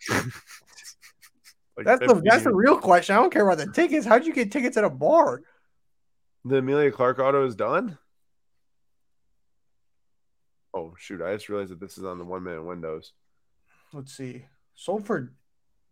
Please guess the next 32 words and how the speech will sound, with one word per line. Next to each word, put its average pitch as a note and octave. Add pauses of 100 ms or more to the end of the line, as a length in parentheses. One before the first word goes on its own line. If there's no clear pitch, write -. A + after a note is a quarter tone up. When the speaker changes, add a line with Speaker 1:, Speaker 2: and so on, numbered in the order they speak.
(180)
Speaker 2:
uh, - (400)
two F#3
thousand F#3
six D#3+
hundred D#3+
forty. D3
That B2+
does F#3
seem F#3
like C#3
a B2
pretty A#2+
good A2
Speaker 1:
That, A#2+
Speaker 2:
deal. G#2+ (300)
Speaker 1:
I A#2
mean, A#2
for G2+
anyone A2
that G#2
was G2
in G#2
the, F2
I G#2
don't C3+
know A2
if F#2
we F#2+
won F#2
this F2
or F2
not. F2